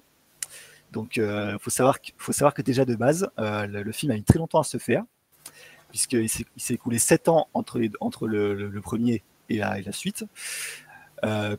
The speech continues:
puisque au départ, euh, les deux pro-, les producteurs de, du premier film,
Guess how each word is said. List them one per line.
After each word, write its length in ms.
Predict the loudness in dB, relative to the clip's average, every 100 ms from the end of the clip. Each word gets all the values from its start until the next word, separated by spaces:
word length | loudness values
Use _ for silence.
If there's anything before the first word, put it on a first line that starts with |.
| -8
puisque 420 | -4 -2 0 0
au 880 | 2 2 2 2 0 -2 -4 -6 -2
départ, 540 | 2 8 10 8 4 0
euh, 440 | 0 2 2 0
les 440 | -2 -4 -2 -2 -2 0
deux 100 | 0
pro-, 180 | -2 -6
les 180 | -4 -4 _ _ _
producteurs 640 | -4 -2 -2 4 6 6 4
de, 540 | 2 2 2 0 -2
du 300 | -6 -8 -10
premier 200 | -6 -4
film, 260 | -2 0